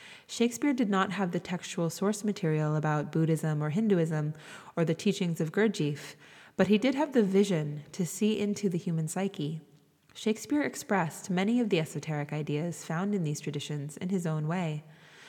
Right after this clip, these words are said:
When Gurdjieff came to Paris and started his institute, he inscribed a series of aphorisms on the walls of the study hall.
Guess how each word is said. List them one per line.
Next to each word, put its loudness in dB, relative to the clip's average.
When 2
Gurdjieff 4
came 0
to 0
Paris 0
and -4
started 0
his 2
institute, -6
he 4
inscribed 2
a 2
series 2
of 0
aphorisms -2
on -4
the 2
walls 4
of -2
the 0
study -4
hall. -2